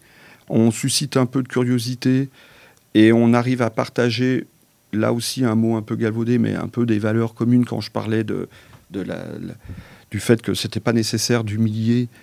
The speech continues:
euh, des élèves ou de les rabaisser pour obtenir, euh, quelque chose d'eux. Après, euh, non, j'ai pas envie, euh,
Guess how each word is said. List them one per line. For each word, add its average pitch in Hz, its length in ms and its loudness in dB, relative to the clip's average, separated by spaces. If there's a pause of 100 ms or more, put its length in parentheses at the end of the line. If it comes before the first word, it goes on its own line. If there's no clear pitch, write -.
(140)
euh, 80 180 0
des 101 320 -2
élèves 113 380 2
ou 104 80 -6
de 104 100 -2
les 104 100 0
rabaisser 107 520 0
pour 107 240 -6
obtenir, 101 580 -2
euh, 101 60 -4
quelque 107 300 -10
chose 101 360 -8
d'eux. 143 260 2 (760)
Après, 107 320 0
euh, 127 260 4
non, 117 380 2
j'ai 104 80 -8
pas 135 140 -2
envie, 127 420 0
euh, 104 180 0